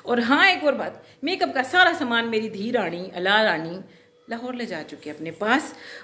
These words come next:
और हमारे पास जो टूटा फूटा जितना मेकअप का सामान है ना, हमने उसी के साथ मेकअप करना है और मैरिज हॉल जाना है।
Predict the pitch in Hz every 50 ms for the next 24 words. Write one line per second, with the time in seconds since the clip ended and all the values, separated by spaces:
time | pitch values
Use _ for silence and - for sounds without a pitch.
0 | - - 208 220 233 220 208 202 202 220 214 220 220 220 220 226 226 233 240 233
1 | 359 381 - - 254 254 269 254 233 233 214 247 262 285 285 247 220 226 226 -
2 | - 226 214 226 214 190 180 185 196 202 208 214 208 208 202 190 196 190 202 196
3 | 254 247 240 254 233 240 196 175 180 175 208 202 202 - 208 202 202 196 190 196
4 | 190 185 185 - - 190 185 180 185 180 160 151 165 - - 160 143 139 135 -
5 | 117 101 - - - - - -